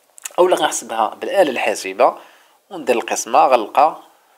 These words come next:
العدد تمنطاش. إذا أ سي تساوي تمنطاش. هذا السؤال الأول. ندوزو دابا للسؤال الثاني. جوج ألف، أحسب قارن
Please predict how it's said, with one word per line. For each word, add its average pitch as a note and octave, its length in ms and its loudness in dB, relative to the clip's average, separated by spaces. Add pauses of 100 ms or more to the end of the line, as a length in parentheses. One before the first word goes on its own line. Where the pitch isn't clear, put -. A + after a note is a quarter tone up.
(1500)
العدد C3 320 2
تمنطاش. F2+ 640 -14
إذا G#2+ 260 -12
أ G#2 100 -4
سي - 180 -8
تساوي A2+ 600 -4 (1040)
تمنطاش. - 600 -16 (1500)
هذا B2+ 220 -4
السؤال F#3+ 360 6
الأول. G2 500 -2
ندوزو C3+ 260 -10
دابا E3 340 2 (520)
للسؤال E3 640 -4
الثاني. G#2 540 -4 (960)
جوج C3 260 -8
ألف، F3+ 360 0
أحسب E3 340 0
قارن F3 480 4